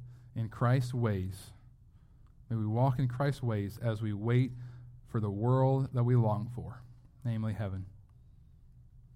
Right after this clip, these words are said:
Let us pray. Heavenly Father, thank you so much for your word. Thank you that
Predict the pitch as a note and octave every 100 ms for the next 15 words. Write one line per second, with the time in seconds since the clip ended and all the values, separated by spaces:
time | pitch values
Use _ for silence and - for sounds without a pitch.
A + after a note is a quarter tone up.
0 | - - G#2+ F#2+ - F#2+ - - - -
1 | - - - - - - D3 C3 B2 A#2
2 | A#2+ B2+ A2+ - A#2 A2+ - A2+ G#2 G2
3 | A#2+ B2 A#2 A#2 - - - - - -
4 | - - - - D3 D3+ D#3 C#3+ B2+ A2+
5 | G#2